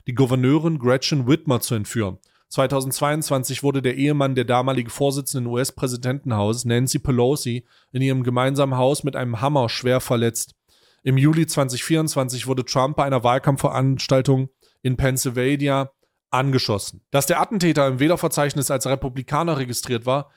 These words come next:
hielten hochrangige Republikaner nicht davon ab, das progressive Lager verantwortlich zu machen. U-S-Senator Tim Scott machte die, Zitat, „radikale Linke und kommerzielle Medien“ für den Anschlag auf Trump verantwortlich.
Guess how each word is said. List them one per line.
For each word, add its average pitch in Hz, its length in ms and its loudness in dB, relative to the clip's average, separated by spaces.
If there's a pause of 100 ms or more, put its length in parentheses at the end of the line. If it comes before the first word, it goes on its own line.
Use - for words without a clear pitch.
(140)
hielten 170 340 2
hochrangige 151 560 2
Republikaner 135 680 -2
nicht 151 180 -2
davon 143 240 0
ab, 143 280 -2 (140)
das 135 160 -2
progressive 156 580 0
Lager 113 360 2
verantwortlich 123 640 0
zu 123 100 -2
machen. 98 340 -2 (440)
U-S-Senator 160 640 2
Tim 160 200 2
Scott 165 320 0
machte 147 300 0
die, 143 300 -4 (340)
Zitat, 135 500 0 (100)
„radikale 151 640 2
Linke 160 340 2
und 143 160 2
kommerzielle 147 540 2
Medien“ 135 540 4
für - 140 2
den 131 140 2
Anschlag 139 380 0
auf 135 140 -2
Trump 123 240 -2
verantwortlich. 110 640 -6